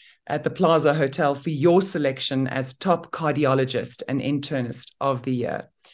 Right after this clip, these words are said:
But you also received the American College of Cardiology's Simon Dack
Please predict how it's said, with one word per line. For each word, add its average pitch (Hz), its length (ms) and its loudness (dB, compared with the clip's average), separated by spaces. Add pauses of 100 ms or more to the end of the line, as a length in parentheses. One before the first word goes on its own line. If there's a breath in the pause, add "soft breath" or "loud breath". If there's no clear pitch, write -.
(180 loud breath)
But 156 120 -2
you 196 200 4
also 240 440 8
received 139 760 0
the 156 140 0
American 160 560 4
College 139 640 -2
of - 160 -8
Cardiology's 143 880 0
Simon 156 540 0
Dack 139 320 0